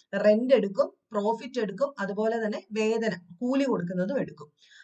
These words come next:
അതുപോലെ പത്തൊൻപതാമത്തെ ചോദ്യം, എക്കണോമിക്സ് താരതമ്യേന ടഫ് ആയിരുന്നു, നന്നായിട്ട് പഠിച്ചിട്ടില്ലാത്ത ഒരാൾക്ക് എഴുതാൻ സാധിക്കത്തില്ല. പത്തൊൻപതാമത്തെ ചോദ്യം തൊട്ട് ഭരണഘടനയാണ്. ചുവടെ ചേർത്തിരിക്കുന്നവയിൽ ശരിയായ പ്രസ്താവനയാണ്.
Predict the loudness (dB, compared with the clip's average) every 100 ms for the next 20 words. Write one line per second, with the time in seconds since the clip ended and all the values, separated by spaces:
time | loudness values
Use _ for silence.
0 | -6 0 2 0 -2 -2 0 2 4 2
1 | 0 -4 -2 -4 -2 -2 -2 0 2 0
2 | -2 -2 2 2 0 -2 -2 -2 -2 -2
3 | -2 -2 -2 0 -2 -4 -4 -2 0 0
4 | 0 -2 -2 -2 -6 -4 -4 -4 -4 -4
5 | -6 -6 -4 -2 -4 -4 -6 -8 -20 -20
6 | -18 -18 _ -20 _ 0 2 4 2 4
7 | 4 2 0 -2 0 0 -2 -2 -2 -2
8 | 0 0 0 -2 -2 -4 -4 -2 -4 -4
9 | 2 6 6 6 2 2 -6 -2 -2 -2
10 | -4 -2 0 0 0 -2 -4 0 2 2
11 | 0 -4 -4